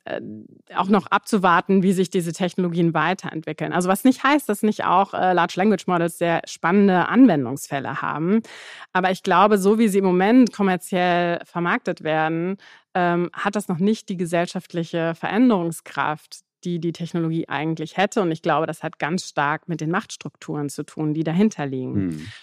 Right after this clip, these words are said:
Speaker 1: Und ob es uns gelingt, an diesem was zu verändern, da bin ich, äh, auch in den <laughs> Entwicklungen der letzten Woche eher pessimistischer geworden, weil einfach politische Machtverhältnisse sich ja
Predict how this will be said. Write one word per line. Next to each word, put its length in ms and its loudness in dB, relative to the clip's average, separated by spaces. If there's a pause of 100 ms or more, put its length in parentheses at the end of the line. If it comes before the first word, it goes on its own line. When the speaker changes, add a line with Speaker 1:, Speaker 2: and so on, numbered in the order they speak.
(220)
Speaker 1:
Und 260 -4
ob 320 2
es 140 -6
uns 200 -2
gelingt, 520 -2
an 160 -2
diesem 260 6
was 220 -2
zu 80 -14
verändern, 600 0
da 360 2
bin 200 0
ich, 200 -2
äh, 180 2
auch 140 0
in 100 0
den 240 4
<laughs> 140 0
Entwicklungen 520 2
der 120 4
letzten 640 0
Woche 240 0
eher 260 2
pessimistischer 800 2
geworden, 560 -4
weil 120 0
einfach 400 0
politische 520 2
Machtverhältnisse 920 -4 (340)
sich 240 -6
ja 320 0